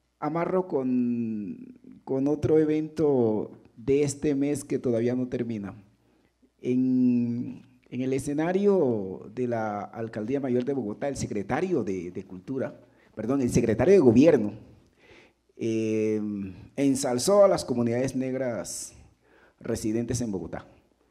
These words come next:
Entregó incluso unos reconocimientos, etcétera, etcétera. Eh, de manera atrevida me tomé la palabra y dije,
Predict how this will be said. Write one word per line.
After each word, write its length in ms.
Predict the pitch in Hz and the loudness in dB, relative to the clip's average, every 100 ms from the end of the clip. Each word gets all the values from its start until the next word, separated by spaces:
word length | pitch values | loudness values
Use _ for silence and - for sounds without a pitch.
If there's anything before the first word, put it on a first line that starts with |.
| _ _ _ _ _ _ 240 - - _ _ _ _ _ _ | _ _ _ _ _ _ _ -20 -20 _ _ _ _ _ _
Entregó 560 | 127 120 113 110 120 135 | -8 -6 -6 0 6 6
incluso 420 | 120 127 131 127 | 6 4 4 6
unos 220 | 123 127 | 6 4
reconocimientos, 720 | 117 113 101 110 143 190 180 113 | 2 0 0 0 0 0 -2 -4
etcétera, 380 | - 110 101 | -4 -4 -6
etcétera. 400 | 90 85 - - - _ _ _ _ | -8 -12 -12 -16 -18 _ _ _ _
Eh, 460 | - 113 107 101 101 - - - _ - 107 | -10 -4 -2 -2 -4 -8 -20 -20 _ -20 -12
de 140 | 123 | -6
manera 460 | 123 131 156 165 - | -4 0 2 0 2
atrevida 480 | 147 147 196 226 220 | 2 4 4 4 2
me 100 | 175 | 4
tomé 300 | 147 147 156 | 2 2 2
la 140 | 156 | 0
palabra 460 | 156 156 160 170 - | 0 0 0 -2 -2
y 80 | 123 | -4
dije, 360 | 143 - - | -2 -2 -6